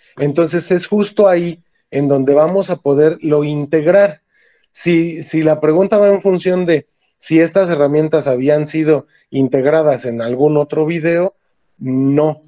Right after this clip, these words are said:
solamente fueron mencionadas dentro de la capacitación inicial de manera general,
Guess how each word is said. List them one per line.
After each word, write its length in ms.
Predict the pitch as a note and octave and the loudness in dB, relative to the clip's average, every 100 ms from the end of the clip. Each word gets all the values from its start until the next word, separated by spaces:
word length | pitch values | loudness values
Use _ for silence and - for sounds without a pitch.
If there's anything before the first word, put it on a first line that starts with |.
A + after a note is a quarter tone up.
| _ | _
solamente 640 | - E3 F3+ F3+ E3+ F3 | -2 0 2 0 0 -2
fueron 380 | E3+ D#3+ E3 D#3+ | -4 0 0 0
mencionadas 760 | C3+ A#2+ B2 B2 C3+ C#3 C#3+ | -6 -6 -6 -4 -2 0 0
dentro 300 | B2 A2+ A#2 | -2 -8 -6
de 100 | A2+ | -6
la 120 | A2+ A2 | -6 -10
capacitación 800 | - - A2+ - A#2 - C3+ C#3+ | -16 -18 -20 -12 -12 -6 -4 -4
inicial 580 | C#3+ C#3 - D3+ C3+ | -4 -6 -2 0 0
de 80 | B2+ | -4
manera 400 | A#2 A#2 A#2+ C3+ | -6 -4 -4 -6
general, 480 | - C#3+ C#3+ C#3+ D3 | -6 -4 -2 -2 -4